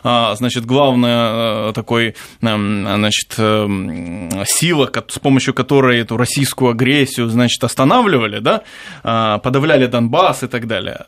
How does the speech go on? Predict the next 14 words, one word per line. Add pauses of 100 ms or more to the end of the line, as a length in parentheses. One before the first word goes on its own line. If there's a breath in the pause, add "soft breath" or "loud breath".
(120)
а,
который
оплатил
м-, (420)
многочисленные (240 loud breath)
добровольческие
батальоны,
который
требовал,
значит,
э,
ну,
вернее,
предлагал